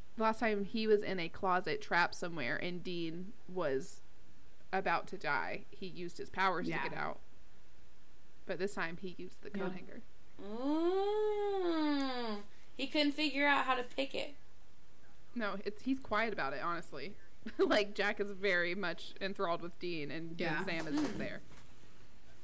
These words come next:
Speaker 2: Yep.
Speaker 1: So, well, they're in the car. Dean <clears throat> tells Sam, you know, like, "You did the right thing." Um, and then Dean apologizes about being hard on Sam. And he just,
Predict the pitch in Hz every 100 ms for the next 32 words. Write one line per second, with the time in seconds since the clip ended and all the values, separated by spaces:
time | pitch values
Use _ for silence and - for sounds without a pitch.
0 | - - 170 165 160 165 160 - - -
1 | - - - - - - - - - -
2 | - - - - - - - - 226 208
3 | - 277 285 403 349 214 180 254 - -
4 | - - - 247 233 208 190 - - -
5 | - - - - - - - 262 240 247
6 | 226 202 196 190 170 175 - 202 196 208
7 | 220 220 - 202 180 180 180 202 - -
8 | - - 190 180 67 - 214 - - -
9 | - - - - - - - - - -
10 | - - 214 220 226 226 226 233 226 190
11 | 185 180 160 180 131 165 175 165 - 170
12 | 175 175 170 180 202 - - 131 - 208
13 | - - - - - - 180 185 185 175
14 | 175